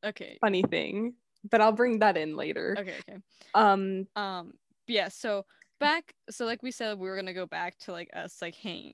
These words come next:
Speaker 1: like, when we hung out, uh, during soccer, like, s-, twenty fourteen soccer, like,
Speaker 2: Yeah,
Speaker 1: when we first
Speaker 2: yeah.
Speaker 1: met on our team. And then, so there's this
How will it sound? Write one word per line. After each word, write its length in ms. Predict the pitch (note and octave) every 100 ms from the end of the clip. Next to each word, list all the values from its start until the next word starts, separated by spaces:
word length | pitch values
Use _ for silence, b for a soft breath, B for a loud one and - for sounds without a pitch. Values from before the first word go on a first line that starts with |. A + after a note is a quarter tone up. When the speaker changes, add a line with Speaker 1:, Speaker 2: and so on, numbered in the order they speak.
| _
Speaker 1:
like, 120 | D#3
when 180 | F3+ F3
we 80 | E3+
hung 300 | F#3+ F#3 E3+
out, 260 | D#2 D2 - _ _ - -
uh, 240 | G#2 F#2+ F2 -
during 280 | - D#3+ D#3
soccer, 520 | - - - - - - _ _ _ -
like, 140 | - _ -
s-, 180 | - -
twenty 280 | - E4 D4
fourteen 480 | C4 G#3+ - G3 E3+
soccer, 340 | - - -
like, 120 | F#3+
Speaker 2:
Yeah, 100 | D#3
Speaker 1:
when 120 | F3+ F3
we 60 |
first 280 | F3+ F3+ -
Speaker 2:
yeah. 40 | F3+
Speaker 1:
met 220 | D#3+ - -
on 140 | E3
our 80 | -
team. 200 | - - b b b b _
And 180 | A3+ A3
then, 320 | G#3 G3+ G3+ - b b b b b b _ -
so 160 | - E4
there's 260 | E4+ F4+
this 200 | F4 -